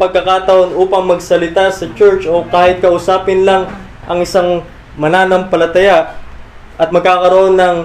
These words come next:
pagtatalo within the, the pang-, dalawang pana-, mananampalataya o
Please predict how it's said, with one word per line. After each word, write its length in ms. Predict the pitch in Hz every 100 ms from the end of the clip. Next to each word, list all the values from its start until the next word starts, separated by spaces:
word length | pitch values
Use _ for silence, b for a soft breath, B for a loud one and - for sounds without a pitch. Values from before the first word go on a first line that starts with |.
| 165 - - -
pagtatalo 880 | 175 175 180 208 214 208 175 175 - - - - - 143
within 400 | 170 196 196 165
the, 160 | 175 - 143 156
the 160 | 165 208 - - - -
pang-, 240 | 160 156
dalawang 480 | 147 160 165 175 175
pana-, 240 | 165 170 165
mananampalataya 880 | 160 180 180 175 160 160 170 185
o 80 | 151